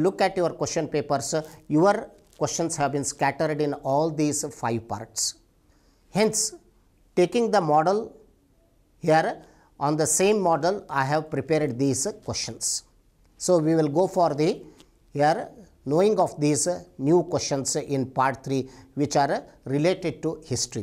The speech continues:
there. So the first question is, uh, as, uh, it is an engineering question. In Ramayana, the famous engineer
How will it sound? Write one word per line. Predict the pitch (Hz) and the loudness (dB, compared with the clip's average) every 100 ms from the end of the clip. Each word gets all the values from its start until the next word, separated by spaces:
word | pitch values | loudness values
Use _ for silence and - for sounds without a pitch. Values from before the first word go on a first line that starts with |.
| 95 | -10
there. | - - _ _ _ - _ _ _ _ _ | -16 -20 _ _ _ -20 _ _ _ _ _
So | - 196 | -2 2
the | 180 | 2
first | 180 254 254 269 | 2 2 0 -2
question | - - - 147 147 - _ _ - | -2 0 0 -2 -4 -14 _ _ -2
is, | 147 151 156 | 0 2 0
uh, | 139 | 0
as, | 147 156 147 | 0 0 2
uh, | 156 143 139 | 2 2 0
it | 156 | -2
is | 131 | 0
an | 147 143 139 - | 0 -2 -6 -4
engineering | 151 147 185 185 180 180 180 - - _ _ _ | -2 0 2 2 2 0 -4 -12 -20 _ _ _
question. | 147 131 139 127 - - _ _ _ _ _ _ _ _ _ - | -4 -2 -2 -4 -6 -18 _ _ _ _ _ _ _ _ _ 0
In | 175 180 156 | 4 4 4
Ramayana, | 156 196 220 202 151 - | 2 4 2 2 0 -2
the | 135 139 | -4 -2
famous | - 180 226 233 - - | 2 2 2 0 -2 -2
engineer | 160 165 175 165 160 | -2 0 2 2 2